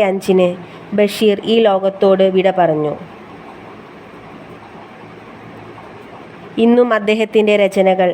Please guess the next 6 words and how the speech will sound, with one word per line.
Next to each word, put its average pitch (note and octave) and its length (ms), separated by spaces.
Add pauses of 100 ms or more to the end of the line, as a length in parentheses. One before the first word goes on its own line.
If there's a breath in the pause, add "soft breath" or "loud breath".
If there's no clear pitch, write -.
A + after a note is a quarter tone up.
(120)
പുതുമയോടെ A3 600 (100)
തന്നെ F3 240 (140)
വായനാ G#3 380 (100)
ലോകത്ത് F#3 420 (460 loud breath)
പറന്നു G#3 400
നടക്കുന്നു. E3 480